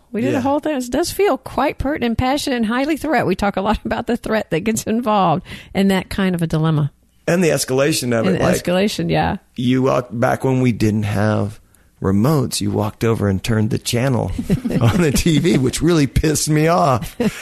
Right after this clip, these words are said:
Speaker 2: I think that was me, the other, my older brother. Yeah, and so, you know, and then, then he obviously maybe smacked me on the head, and then that was, you know, in adult relationships, there's similar escalations, but in a,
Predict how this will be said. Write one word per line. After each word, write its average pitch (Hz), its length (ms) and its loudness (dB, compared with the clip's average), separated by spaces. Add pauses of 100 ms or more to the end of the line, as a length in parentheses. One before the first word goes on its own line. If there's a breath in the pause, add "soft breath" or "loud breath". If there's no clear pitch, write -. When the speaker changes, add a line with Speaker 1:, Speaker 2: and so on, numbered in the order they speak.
(340 loud breath)
Speaker 2:
I 151 100 2
think 156 160 2
that 131 100 2
was 127 140 2
me, 127 220 4
the 113 100 4
other, 104 300 0
my 110 160 0
older 107 160 -2
brother. 101 180 -8
Yeah, 127 300 0
and 113 100 -6
so, 127 220 0
you 131 120 -2
know, 123 140 0
and 123 100 -2
then, 135 320 -2
then 123 300 0
he 107 500 -4 (440 soft breath)
obviously 117 360 -2
maybe 120 280 0
smacked 101 500 -4
me 113 140 2
on 113 160 0
the 117 60 -2
head, 156 360 2
and 120 100 -2
then 117 120 -2
that 117 200 0
was, 113 460 -2
you 110 140 -2
know, 98 200 -2 (220 loud breath)
in 120 380 -2 (180)
adult 123 420 -4 (360)
relationships, - 800 -8 (320 loud breath)
there's 113 200 0
similar 135 380 0
escalations, 104 720 -2
but 110 140 -4
in 104 180 -4
a, 95 220 -8